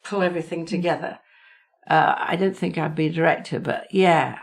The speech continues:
Speaker 1: again, I've no idea, what, um, whether I'd be any good, but yeah, I'd like to be a film producer.
Speaker 2: Do you, do you think that could be your next tal-, challenge?
Speaker 1: <laughs> Uh, no, no, I'm too old. Uh, I'm too old, but
Speaker 2: There's no
Speaker 1: no.
Speaker 2: such thing,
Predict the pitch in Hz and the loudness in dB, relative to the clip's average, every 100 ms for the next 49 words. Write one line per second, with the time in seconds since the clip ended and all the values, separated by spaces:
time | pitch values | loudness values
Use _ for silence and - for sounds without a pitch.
0 | - 185 240 233 160 180 220 185 151 151 | 0 2 4 4 2 2 4 4 4 2
1 | 151 135 127 - - _ _ _ _ 165 | 0 -2 -6 -12 -20 _ _ _ _ -2
2 | 170 - - - 180 - 226 - - - | -2 -4 -10 -2 0 0 -2 -6 -8 -4
3 | 175 165 160 165 165 165 160 165 151 - | 0 2 0 0 0 0 0 -2 -2 -4
4 | 160 - 147 156 143 156 - - - - | -8 -6 0 0 0 -2 -8 -10 -14 -14
5 | - - - - - _ _ _ - 233 | -16 -20 -18 -20 -20 _ _ _ -2 2
6 | 320 330 277 254 233 247 240 240 - 220 | 2 0 -4 0 0 2 2 0 -2 -2
7 | 226 220 220 - 220 214 - 240 190 170 | 0 0 -2 -2 -2 -2 -4 0 2 2
8 | 170 - - 139 135 151 151 151 156 - | -2 -8 -8 -6 -6 -6 -8 -8 -10 -12
9 | _ 147 156 - 247 233 143 - - - | _ -10 -10 -6 -4 -4 -6 -14 -20 -20
10 | _ 180 190 185 - 190 190 226 196 175 | _ 2 4 4 2 0 0 0 0 2
11 | 156 156 294 349 196 170 294 370 - | 0 0 0 2 4 4 4 2 2